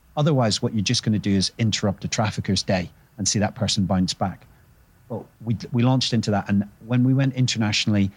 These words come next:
alcohol is a different view in different countries and different locations. So we didn't wanna be prohibitive to them.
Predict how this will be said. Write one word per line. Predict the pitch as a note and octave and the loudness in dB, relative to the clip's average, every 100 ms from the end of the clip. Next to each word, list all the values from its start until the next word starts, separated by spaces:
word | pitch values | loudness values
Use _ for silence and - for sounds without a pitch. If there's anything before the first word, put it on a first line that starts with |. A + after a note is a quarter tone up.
| _ - | _ -4
alcohol | B2+ B2 A#2+ A#2 A2+ | -2 0 2 2 2
is | F#2+ | 0
a | |
different | A2 - G2+ | -4 -2 -2
view | F#2+ G2+ G2 | 0 2 2
in | F#2 | 2
different | G2 F#2+ - | 0 0 2
countries | C3+ B2 A#2+ G#2+ | 2 2 0 0
and | G2+ | -2
different | G2 F2 | -4 -2
locations. | G2 F#2+ B2 A#2 G#2+ - | 0 0 0 0 0 0
So | G2+ | 0
we | |
didn't | G2 B2+ | 2 0
wanna | A#2 A2 | 0 0
be | G2+ | 0
prohibitive | F#2 G2 - G2 G#2+ G2+ - | -4 -6 -6 -4 -2 -2 -4
to | - G2+ | -2 -2
them. | F2 | -2